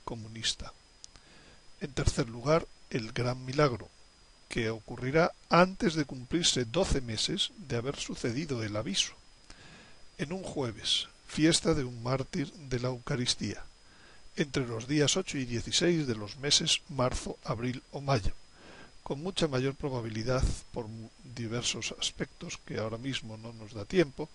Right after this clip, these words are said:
que ocurra en el mes de abril. Y por último, el castigo para el cual no se indica ninguna fecha en Garabandal.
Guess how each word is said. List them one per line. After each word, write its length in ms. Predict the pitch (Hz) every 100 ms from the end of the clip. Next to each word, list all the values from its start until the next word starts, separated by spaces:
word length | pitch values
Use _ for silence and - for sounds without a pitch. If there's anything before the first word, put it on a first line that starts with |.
| - - - - - - 262
que 100 | -
ocurra 440 | 120 - 151 135 - -
en 180 | 147
el 100 | 123
mes 240 | 127 123 110
de 80 | 107
abril. 260 | 107 104 - - - - - - - - - - - - - - - - -
Y 80 | 185
por 180 | 180 190
último, 460 | 170 - 156 175 - -
el 140 | 147
castigo 600 | - 135 - 156 139 127 - -
para 160 | 120
el 100 | 113
cual 320 | - 135 135 - -
no 240 | 147 147
se 140 | 151 127
indica 360 | 113 120 -
ninguna 400 | 107 104 135 123
fecha 460 | 98 127 - 110 - -
en 160 | - 104
Garabandal. 580 | 101 92 92 92 87